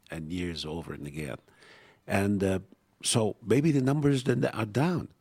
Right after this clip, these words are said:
but this is a, a chance for us to, to reach out and seek and say, "Folks, come and see what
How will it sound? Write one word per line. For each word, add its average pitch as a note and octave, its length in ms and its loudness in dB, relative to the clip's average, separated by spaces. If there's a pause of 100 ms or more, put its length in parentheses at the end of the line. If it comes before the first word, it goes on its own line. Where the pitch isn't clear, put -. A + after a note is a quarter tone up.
(560)
but F#2 140 -4 (160)
this C3 180 2
is A2 100 0
a, F2 140 -4 (160)
a - 60 -14
chance A2+ 400 -2
for C#3+ 200 -2
us C#3 200 -2
to, F2+ 340 -6
to - 240 -6
reach A2+ 300 -4
out B2 240 -6
and F#2+ 160 -12
seek - 360 -4
and - 240 -10 (140)
say, F#2+ 260 -6 (300)
"Folks, - 480 0 (640)
come C3 180 -2
and G2+ 280 -4 (480)
see - 300 -2
what G#2 160 -2